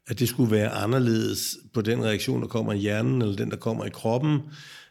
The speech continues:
øh, af nedslåethed og af frustration og af, øh, gråd. Og der tror jeg, sorg og sorg.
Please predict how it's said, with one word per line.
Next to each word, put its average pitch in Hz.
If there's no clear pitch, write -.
øh, 107
af 98
nedslåethed 107
og 98
af 92
frustration 113
og 98
af, 95
øh, 95
gråd. 117
Og 95
der 120
tror 156
jeg, 123
sorg 127
og 113
sorg. 110